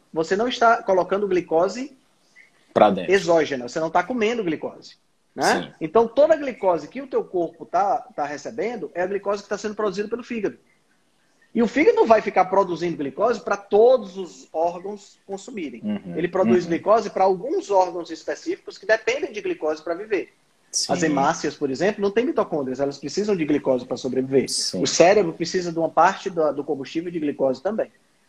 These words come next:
Speaker 1: Certo?
Speaker 2: Uhum.
Speaker 1: Aí o que é que
Speaker 2: Certo.
Speaker 1: acontece? Quando você está nesse estado, quando você tá nesse estado que você não tá recebendo carboidratos de forma externa, o corpo vai procurar na gordura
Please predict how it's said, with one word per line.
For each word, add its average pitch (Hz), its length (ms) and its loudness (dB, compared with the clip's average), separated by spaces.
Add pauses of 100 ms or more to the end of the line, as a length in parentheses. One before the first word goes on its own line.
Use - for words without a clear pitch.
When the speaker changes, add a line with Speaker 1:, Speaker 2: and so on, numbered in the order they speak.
(160)
Speaker 1:
Certo? 190 420 2
Speaker 2:
Uhum. 185 440 -6
Speaker 1:
Aí 208 200 6
o 294 60 -6
que 285 80 -6
é - 20 -2
que - 80 -4
Speaker 2:
Certo. 87 120 -4
Speaker 1:
acontece? 190 640 -4
Quando 320 220 0
você 170 460 -4
está 143 480 -6
nesse 208 380 -2
estado, 151 600 -4 (960)
quando 185 180 -4
você 196 220 -8
tá 170 120 -2
nesse 175 300 -2
estado 135 400 -4
que - 100 -18
você 143 200 -8
não 190 120 -4
tá 214 100 4
recebendo 165 380 -4
carboidratos 135 560 -4
de - 60 -20
forma 113 220 -14
externa, 170 480 2 (200)
o 156 80 -4
corpo 196 300 4
vai 185 140 4
procurar 202 440 2
na 165 120 2
gordura 190 640 2